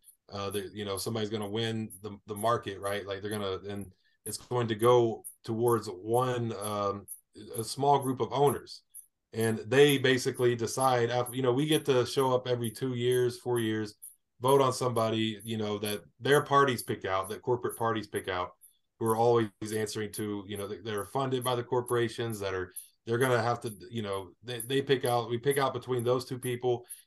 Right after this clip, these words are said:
and then they get to go have lobby meetings, and they get to, you know, they, the, the corporations pay their fu-,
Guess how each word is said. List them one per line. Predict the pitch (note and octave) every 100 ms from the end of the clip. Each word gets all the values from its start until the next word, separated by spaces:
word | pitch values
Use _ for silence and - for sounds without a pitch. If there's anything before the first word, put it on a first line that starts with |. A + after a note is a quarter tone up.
| -
and | C#3+
then | C#3
they | C#3+
get | C#3 C#3
to |
go | B2+ B2
have | A#2+
lobby | A#2 A#2 G#2+
meetings, | F#2+ E2+ D#2 D2+
and | G2
they | G#2+
get | A2 G#2
to, | A2 G#2 G2+ G2
you | G#2
know, | G2 F#2+ - _ _ _ -
they, | A2 G#2+ G2+ - - - D2
the, | B2+ A#2+ A#2+ B2+ B2
the | C3
corporations | D3 C#3 C3 B2+ C3 A#2
pay | G2 A#2+ A#2+
their | A2+
fu-, | G#2+ A#2 A2+